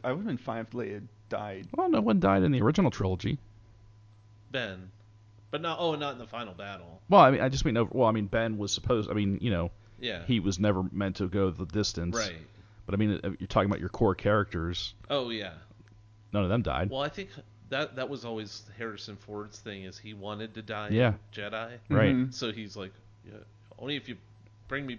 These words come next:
Speaker 3: if you bring me back, you have to kill
Speaker 1: Yeah.
Speaker 3: me."
Speaker 2: You gotta kill me.
Speaker 3: Which I thought, I, that was actually one of my favorite scenes in the new one, was
Speaker 2: Mm-hmm.
Speaker 3: seeing Harrison Ford again
Speaker 1: Mm-hmm.
Speaker 3: and doing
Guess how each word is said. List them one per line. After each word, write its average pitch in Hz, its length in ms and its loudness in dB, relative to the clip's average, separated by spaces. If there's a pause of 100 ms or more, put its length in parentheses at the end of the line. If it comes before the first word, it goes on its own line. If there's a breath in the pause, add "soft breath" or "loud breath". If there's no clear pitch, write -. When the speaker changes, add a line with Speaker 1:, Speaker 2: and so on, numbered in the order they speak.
(100)
Speaker 3:
if 127 140 -12
you 113 60 -12
bring 139 180 -4
me 127 100 -6
back, 104 280 -4
you 101 60 -8
have 95 100 -12
to - 60 -20
kill - 140 -6
Speaker 1:
Yeah. 139 140 4
Speaker 3:
me." 101 60 4
Speaker 2:
You 107 80 2
gotta 104 100 6
kill - 180 2
me. - 60 0 (800 loud breath)
Speaker 3:
Which 156 220 -2
I 147 100 2
thought, 147 340 -10
I, 127 120 -4
that 160 240 -6
was 233 160 -6
actually 196 300 -4
one 156 120 -4
of 135 40 -6
my 127 120 -2
favorite 117 340 -6
scenes 113 360 -8
in 101 320 -10 (180)
the 113 80 -8
new 110 180 -6
one, 104 260 -6
was 98 340 -10 (340)
Speaker 2:
Mm-hmm. 107 280 4
Speaker 3:
seeing 135 240 -4
Harrison 117 420 -8
Ford 104 260 -10
again 98 300 -8
Speaker 1:
Mm-hmm. 165 320 2
Speaker 3:
and 127 160 0
doing 127 440 -6